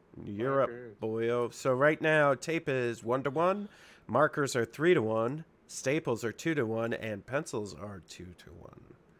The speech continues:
Speaker 1: I don't see any pencils. I see
Speaker 2: Big
Speaker 1: three tape.
Speaker 2: tape.
Speaker 1: Tape is good. At least they're taking markers at this one. Where are we this time? We're at the purchasing department, eh? Eh?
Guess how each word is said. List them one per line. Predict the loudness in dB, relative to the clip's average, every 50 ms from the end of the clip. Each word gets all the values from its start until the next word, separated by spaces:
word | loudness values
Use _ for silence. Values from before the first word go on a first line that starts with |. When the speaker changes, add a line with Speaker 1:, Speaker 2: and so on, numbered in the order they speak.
| _ _ _ _ _ _ -16 -10
Speaker 1:
I | -10
don't | -8 -8 -8
see | -6 -6
any | -6 -4 -6 -8
pencils. | -8 -10 -12 -12 -12 -14 -16 -16 -16 -18 -20 -20 _ _ _ _ _ _ _ _ _ _ _ _ _ -20
I | -18
see | -12 -10 -8 -6 -6 -8 -10 _ _ _ _ _ _
Speaker 2:
Big | -10 -8
Speaker 1:
three | -6 -4 -4 -4
tape. | -6 -4 -2 -2 -2 -2 -2 -6 -12
Speaker 2:
tape. | -20 _ -20 -20 _
Speaker 1:
Tape | -8 -6 -6 -6 -6 -8
is | -12 -12 -10
good. | -8 -8 -8 -8 -8 -12 -16 _ _ _ _ _ _ _ _ _ _ _ _ _ _ _ _ _ _ _ _ _ _ _ _ _ _ _ _ _ _ _ -20 -20 _ _ _ _ _ _
At | -14
least | -12 -10 -8
they're | -8 -8
taking | -8 -8 -6 -6 -4 -4 -4 -6 -8
markers | -8 -10 -12 -12 -10 -10 -10 -10 -10 -10
at | -12 -14 -12
this | -14 -14 -14 -12 -10
one. | -10 -10 -12 -12
Where | -10 -8 -8 -6
are | -6 -8
we | -8 -8 -10 -8
this | -10 -12 -12 -12
time? | -10 -10 -8 -8 -8 -6
We're | -6 -4 -2
at | -2 -2 -4 -6
the | -10 -10 -10 -10 -10 -12 -12 -14 -14
purchasing | -8 -8 -8 -8 -8 -12 -14 -16 -16 -16
department, | -18 -18 -16 -16 -16 -14 -14 -14 -12 -12 -12 -12 -14 -16 _ _ _ _ -10
eh? | -6
Eh? | -6 -6 -6